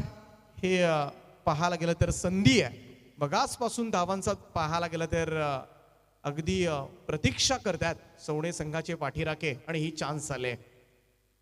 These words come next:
अकू टप्प्याचा ball समोरच्या दिशेला खेळलाय, Ball चाललाय long on कडे. इथे free hit असणार आहे, त्यामुळे सुरक्षित असेल फलंदाज. बराच वेळा फ्री हिटवर, अ, jail उडाल्यानंतर विसरून जातात batsman,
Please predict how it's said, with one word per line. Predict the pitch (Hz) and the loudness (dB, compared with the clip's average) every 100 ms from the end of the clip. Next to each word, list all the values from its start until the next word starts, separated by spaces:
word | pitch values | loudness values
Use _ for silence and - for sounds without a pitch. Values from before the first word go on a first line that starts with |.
| - | -2
अकू | 185 262 | 2 6
टप्प्याचा | 262 240 254 254 | 6 8 8 8
ball | 233 233 | 8 8
समोरच्या | 220 - 240 302 302 | 8 6 8 8 8
दिशेला | 277 254 277 254 | 6 8 10 10
खेळलाय, | 262 240 233 202 151 - - - | 10 10 12 10 6 -6 0 10
Ball | 226 320 | 12 12
चाललाय | - 285 285 311 277 | 8 6 8 8 8
long | 220 254 | 8 10
on | 262 330 302 | 12 12 12
कडे. | 262 233 254 302 - - - | 12 12 12 8 -4 -16 0
इथे | 226 277 | 10 10
free | - 240 | 10 8
hit | 302 294 | 10 10
असणार | 254 269 277 | 8 6 6
आहे, | 269 | 6
त्यामुळे | 269 262 254 | 6 6 6
सुरक्षित | 247 220 226 208 | 6 4 4 4
असेल | 185 185 | 2 0
फलंदाज. | 170 165 147 143 - - - _ _ _ _ _ _ _ _ _ _ _ _ _ _ - | 0 -2 0 -2 -4 -12 -20 _ _ _ _ _ _ _ _ _ _ _ _ _ _ 8
बराच | 127 190 214 | 8 4 0
वेळा | 233 | 0
फ्री | 240 185 | 0 2
हिटवर, | 165 208 214 233 220 202 | 2 2 2 2 2 2
अ, | 190 170 156 | 4 4 2
jail | 170 196 | 4 6
उडाल्यानंतर | 185 185 190 180 160 180 135 - - - - _ _ | 6 6 2 0 2 2 2 -8 -20 -20 -20 _ _
विसरून | 165 180 254 320 | 2 2 4 4
जातात | 277 220 220 | 4 2 0
batsman, | 175 170 - 196 | 0 -2 -2 -2